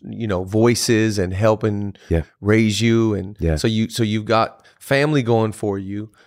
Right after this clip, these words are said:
Speaker 1: You've
Speaker 2: Mm-hmm.
Speaker 1: got a lot of values,
Speaker 2: Strong.
Speaker 1: you know, at home. Um,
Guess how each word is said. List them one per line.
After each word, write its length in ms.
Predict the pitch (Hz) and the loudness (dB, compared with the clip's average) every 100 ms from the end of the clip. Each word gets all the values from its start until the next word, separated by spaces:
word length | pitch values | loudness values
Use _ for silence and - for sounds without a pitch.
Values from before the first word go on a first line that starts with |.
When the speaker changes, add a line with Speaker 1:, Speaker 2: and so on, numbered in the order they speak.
| - 78 | -16 -8
Speaker 1:
You've 180 | 117 | -6
Speaker 2:
Mm-hmm. 40 | 92 | 0
Speaker 1:
got 260 | 113 104 - | 2 2 0
a 80 | 101 | 0
lot 180 | 110 | 2
of 100 | 104 | 2
values, 960 | 90 110 127 135 107 101 95 98 - - - _ | 2 2 2 0 -4 -4 -6 -10 -14 -16 -20 _
Speaker 2:
Strong. 360 | - - 76 69 _ | -12 -6 -6 -6 _
Speaker 1:
you 180 | 120 117 | -4 0
know, 200 | 104 95 | 0 0
at 200 | 107 110 | -2 -6
home. 480 | 98 120 110 101 104 _ _ _ - | -4 -2 -2 -2 -10 _ _ _ -4
Um, 460 | 120 120 117 113 | 0 2 0 -4